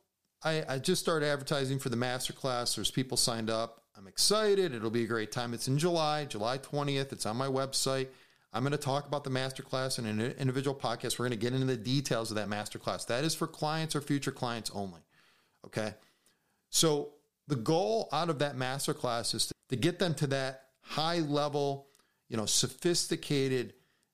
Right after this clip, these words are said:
introspective thinking through property and property design.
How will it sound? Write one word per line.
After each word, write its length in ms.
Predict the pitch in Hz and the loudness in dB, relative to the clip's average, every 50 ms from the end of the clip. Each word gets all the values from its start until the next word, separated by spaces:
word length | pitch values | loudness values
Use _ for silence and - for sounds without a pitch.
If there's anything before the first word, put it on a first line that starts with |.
| _ _ _ - | _ _ _ 0
introspective 1200 | 170 185 185 - 196 180 160 - - - - - 156 143 139 - - 143 135 131 127 123 - - - _ _ _ _ _ - - - | 0 2 2 2 2 2 2 2 2 0 0 0 -2 -2 -4 -6 -4 -2 0 0 0 -2 -4 -8 -16 _ _ _ _ _ -20 -6 0
thinking 460 | 180 170 165 156 156 135 127 123 117 | 2 2 2 2 2 0 0 0 -2
through 360 | - - - 135 139 131 123 | -2 -2 0 2 2 2 2
property 600 | 127 - - 131 127 120 123 - - 135 123 123 117 | 0 -4 -4 -2 -2 -2 -2 -2 -2 -2 -2 -2 -4
and 100 | 104 90 | -4 -4
property 420 | - 120 104 104 - - 107 92 | -2 -2 -2 -2 -2 -6 -6 -4
design. 440 | 90 104 98 - 113 101 92 85 | -2 0 2 2 2 0 -2 -6